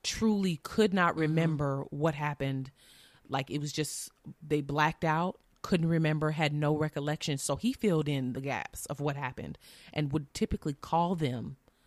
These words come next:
Speaker 1: shortly after
Speaker 2: Mm-hmm.
Speaker 1: he drugged them to let them know, like, "Oh, it's okay. You, you, you got a little drunk," or blah, blah, blah. And so
Speaker 2: Yes.
Speaker 1: they felt ashamed for embarrassing themselves in front
Speaker 2: Mm-hmm.
Speaker 1: of the Bill Cosby.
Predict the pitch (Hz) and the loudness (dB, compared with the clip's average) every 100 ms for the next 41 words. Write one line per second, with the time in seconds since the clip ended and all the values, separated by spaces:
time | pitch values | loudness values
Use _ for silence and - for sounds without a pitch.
0 | _ _ - 185 170 160 151 - 156 165 | _ _ -2 0 0 -2 -4 0 0 0
1 | - 139 131 139 _ _ _ _ _ 160 | 0 0 0 -6 _ _ _ _ _ -14
2 | 147 143 156 _ _ - 160 151 139 165 | -12 -14 -18 _ _ -6 -4 0 2 2
3 | 180 139 131 131 139 139 _ _ _ - | 2 -2 -2 -2 -6 -8 _ _ _ -20
4 | - - 156 156 - 151 151 147 143 - | -8 -2 0 0 -2 0 2 2 0 0
5 | 247 262 254 247 269 247 - 233 233 233 | 0 2 2 2 2 2 2 0 2 0
6 | 240 233 233 - - 180 214 196 196 202 | 0 2 0 -2 -6 -4 -2 -4 -6 0
7 | 233 220 214 220 196 196 208 220 220 185 | 0 2 2 0 0 0 0 0 0 -2
8 | 175 170 165 190 214 214 208 208 208 208 | -2 -2 -4 -6 -4 -4 -4 -4 -4 -8
9 | - - - 175 185 147 151 190 254 - | -14 -20 -4 0 2 2 4 2 2 0
10 | 185 156 - 156 - 196 233 262 143 139 | 2 2 0 -2 2 2 4 2 2 0
11 | 190 - _ _ - 180 165 165 226 247 | -4 -10 _ _ 2 4 6 4 4 2
12 | 196 160 156 - 147 135 143 - 170 170 | 0 2 0 2 2 4 0 -2 -2 2
13 | 175 160 143 139 175 196 170 151 175 196 | 2 2 -2 -2 0 0 2 2 2 2
14 | 233 233 202 - 143 220 | 0 0 -2 -6 -8 -8